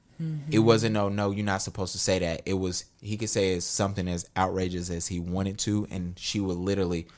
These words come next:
Speaker 2: talk him through it to figure out what was the issue and explain and work with him through. So she was like, that was the type of lifestyle we lived. So I find it interesting. So when I see him or hear him say crazy stuff, um,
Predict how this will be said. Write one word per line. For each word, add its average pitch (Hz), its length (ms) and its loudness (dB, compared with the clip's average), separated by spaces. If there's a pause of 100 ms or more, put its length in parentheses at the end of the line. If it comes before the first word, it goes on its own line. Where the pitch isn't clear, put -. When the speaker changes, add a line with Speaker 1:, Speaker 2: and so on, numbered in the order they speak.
(340)
Speaker 2:
talk 107 320 4
him 98 240 -2
through 98 240 0
it 85 160 -4
to 92 80 -6
figure 101 240 2
out 90 100 2
what 95 140 2
was 95 80 -2
the 95 260 -2
issue 87 500 0
and 87 140 -6
explain 92 800 0
and 80 180 -6
work 90 240 -2
with 87 120 -4
him 82 180 -4
through. 90 220 -2 (260)
So - 160 -8
she 139 160 -2
was 123 80 -2
like, 107 260 2 (380)
that 101 160 4
was 95 100 -4
the 95 60 -8
type 90 240 -2
of 85 80 -4
lifestyle 80 420 -4
we 80 140 -4
lived. 73 240 -4
So 80 300 -2 (1120)
I - 60 -2
find 156 180 8
it 131 60 6
interesting. 117 240 0
So 139 140 8
when 139 120 6
I 151 80 8
see 156 300 4
him 143 260 2
or 98 140 0
hear 113 180 2
him 117 160 0
say 110 180 2
crazy 113 340 0
stuff, 117 280 0 (520)
um, 90 480 -4